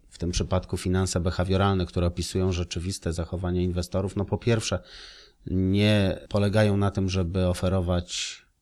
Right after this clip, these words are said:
recepty na inwestowanie, które przynosi wysoką stopę zwrotu, no, no choćby z definicji, no bo jak wiemy, w świecie, w którym żyjemy, w, na efektywnym rynku,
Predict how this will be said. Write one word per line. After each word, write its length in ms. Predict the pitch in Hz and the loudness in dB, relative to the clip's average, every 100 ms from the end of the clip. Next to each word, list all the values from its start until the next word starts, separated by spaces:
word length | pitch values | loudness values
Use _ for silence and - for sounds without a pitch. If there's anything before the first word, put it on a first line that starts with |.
| _ - | _ -6
recepty 540 | 104 - 127 - - 90 | -2 2 4 2 0 0
na 320 | 87 82 80 - - | 0 0 -2 -6 -6
inwestowanie, 680 | 104 92 95 - 90 95 90 | -2 0 -2 -2 0 2 0
które 240 | - 85 | 0 -4
przynosi 680 | 85 - 90 87 - 85 80 - | -2 -2 0 0 -2 0 -2 -4
wysoką 420 | 85 87 90 90 82 | -6 -2 -2 -2 -4
stopę 320 | 92 - 87 | -4 -4 -4
zwrotu, 360 | 85 78 - | -2 -4 -2
no, 200 | 98 98 - _ - - _ - | -2 -4 -8 _ -10 -10 _ -6
no 80 | 110 | -4
choćby 340 | - 107 104 | 2 2 2
z 60 | 107 | 2
definicji, 560 | 107 - 107 90 - 78 | 0 2 2 2 0 -2
no 100 | 78 | 2
bo 100 | 90 | 2
jak 120 | 87 | 2
wiemy, 340 | 92 95 95 92 - - | 2 4 2 -2 -10 -10
w 60 | - | 0
świecie, 280 | 101 92 | 0 2
w 40 | 90 | -2
którym 260 | 92 90 | 0 0
żyjemy, 420 | 90 87 87 95 92 | 2 2 4 2 0
w, 160 | 85 - | -6 -4
na 200 | 85 90 | 0 2
efektywnym 640 | 87 92 - 95 98 92 | 2 0 0 0 2 2
rynku, 440 | 90 87 - 107 | 2 0 0 0